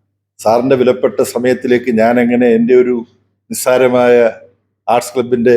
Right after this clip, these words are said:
മാഗസിനിൽ ചേർക്കാനുള്ള റിപ്പോർട്ടുമായി ചെന്ന് ആ സാ-, സാറിനെ അത്, ന്റെ സമയം അപഹരിക്കേണ്ടിയിരുന്നു എന്നൊക്കെ ഞാൻ പിന്നീട് ആലോചിച്ചിട്ടുണ്ട്. പക്ഷെ അന്നാ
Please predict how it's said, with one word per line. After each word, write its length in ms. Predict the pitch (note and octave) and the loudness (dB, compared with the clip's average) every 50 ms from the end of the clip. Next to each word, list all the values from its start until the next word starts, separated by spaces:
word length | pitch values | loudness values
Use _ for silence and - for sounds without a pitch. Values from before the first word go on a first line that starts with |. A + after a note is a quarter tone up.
| A#2 - - | 2 0 0
മാഗസിനിൽ 380 | A#2 B2 B2 B2 - C3 A#2+ G#2+ | -2 -2 -2 -2 -4 -6 -2 0
ചേർക്കാനുള്ള 420 | A#2+ A2+ - - A#2+ A#2 A#2+ A#2+ A2 G2 | -2 -2 0 0 0 0 0 -2 -4 -4
റിപ്പോർട്ടുമായി 600 | - _ - C3+ C3+ C3 C#3 C3 C3 C3 C3 B2+ A#2 - | -6 _ -2 -2 -2 0 -2 0 0 2 0 0 -2 -4
ചെന്ന് 260 | B2+ A#2+ A#2+ B2 B2+ B2 - - _ _ _ _ _ _ _ _ _ - | -6 -4 -2 -2 -2 -2 -4 -8 _ _ _ _ _ _ _ _ _ -4
ആ 40 | A2+ | -4
സാ-, 320 | A#2+ A#2 A#2+ B2 B2 B2+ - - - | -2 0 0 0 0 0 -4 -6 -4
സാറിനെ 280 | - A#2 A#2 B2 B2 A#2+ A2+ | -2 0 0 0 0 0 0
അത്, 100 | - - - - - - _ _ _ _ _ _ _ _ _ _ _ _ _ - | -2 -4 -12 -16 -16 -16 _ _ _ _ _ _ _ _ _ _ _ _ _ -2
ന്റെ 80 | C3 B2+ - - - - - - | -2 -2 -2 -2 -10 -16 -12 -6
സമയം 280 | - A#2+ C3 C3+ C3+ C3 A#2 | -4 -2 0 0 0 0 0
അപഹരിക്കേണ്ടിയിരുന്നു 800 | G#2+ A#2+ - - C#3 C#3 C#3+ - C#3+ C#3+ C3+ C#3 C3+ C#3 C#3 C#3 | 0 0 0 0 0 -2 -2 -2 -2 -4 -2 -2 -2 -2 -2 -2
എന്നൊക്കെ 220 | C#3+ C#3 C#3 D3+ | -2 -2 -2 -2
ഞാൻ 200 | C#3 B2+ C#3 C#3+ C#3+ C3 - | -2 0 0 -2 -2 -4 -8
പിന്നീട് 240 | B2 C3 D#3 E3 E3+ D#3+ | -6 -4 0 2 2 2
ആലോചിച്ചിട്ടുണ്ട്. 480 | E3 E3+ F3 E3+ - E3 - - _ _ | 2 2 0 0 -2 -10 -18 -20 _ _
പക്ഷെ 160 | _ - - | _ -10 -8
അന്നാ 160 | B2+ D#3+ G#3 | -6 -4 -4